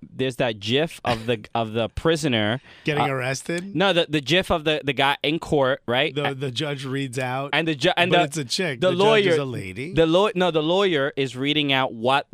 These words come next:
Speaker 1: the guy was, uh, was like. I guess, I don't know exactly what the case was,
Speaker 2: <laughs> Me neither.
Speaker 1: but,
Speaker 2: There's no way to
Speaker 1: <laughs> but he's reading comments of, like, that he was basically harassing her.
Speaker 2: Yeah.
Speaker 1: And, uh, <laughs> she goes, uh, "Girl, you look thicker than a bowl of oatmeal." And then he
Speaker 2: Yeah.
Speaker 1: goes like,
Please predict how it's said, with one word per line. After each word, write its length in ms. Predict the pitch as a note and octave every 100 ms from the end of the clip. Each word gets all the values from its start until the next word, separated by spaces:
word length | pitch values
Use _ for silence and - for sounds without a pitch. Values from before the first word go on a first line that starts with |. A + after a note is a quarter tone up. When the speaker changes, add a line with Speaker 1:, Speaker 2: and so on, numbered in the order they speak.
| A#2
Speaker 1:
the 160 | B2+ B2+
guy 300 | G#2 A#2+ B2
was, 260 | A#2+ A#2+ A2+
uh, 140 | G#2+ G#2+ -
was 260 | A#2+ A#2 A2+
like. 140 | G#2+
I 80 | C3
guess, 160 | E3 E3+
I 80 | E3+
don't 80 | A3
know 100 | G3
exactly 260 | D#3+ D#3 D3+
what 80 | -
the 60 |
case 260 | - D3+ -
was, 240 | F3+ G3+
Speaker 2:
<laughs> 80 | G#3
Me 160 | G3 A3
neither. 300 | F#3 D3+ A#2+
Speaker 1:
but, 200 | F3 E3+
Speaker 2:
There's 100 | D3+
no 80 | C#3+
way 60 |
to 120 | C3 A#2+
Speaker 1:
<laughs> 40 |
but 180 | E3 E3+
he's 260 | D#3+ F#3
reading 240 | E3 G3+ F3
comments 420 | E3+ E3+ E3 C#3+
of, 100 | C3+
like, 240 | A#2+ A2+ -
that 220 | A#2+ A2
he 120 | C#3
was 140 | B2+
basically 420 | B2 B2+ B2+ A#2+ A#2+
harassing 600 | G#2+ G#2 G#2+ A#2+ D3 D3+
her. 240 | E3+ F3+ -
Speaker 2:
Yeah. 140 | C3 A2+
Speaker 1:
And, 260 | B2+ B2+ - -
uh, 340 | A#2+ A#2+ - -
<laughs> 40 |
she 160 | C#3+ D#3
goes, 320 | D3+ D3 B2+
uh, 240 | C3 B2 A#2 - B2
"Girl, 260 | C3+ E3
you 160 | D#3 D3+
look 220 | E3 C#3+
thicker 260 | - D3 D#3+
than 140 | C#3+
a 60 | B2
bowl 280 | G#2+ C3 C3
of 80 | -
oatmeal." 540 | C3+ D#3+ A#2+ G#2+ F#2
And 200 | D3 A#2 C#3+
then 80 |
he 40 | E3
Speaker 2:
Yeah. 60 |
Speaker 1:
goes 220 | E3+ D#3+ C#3+
like, 380 | C3 A2+ -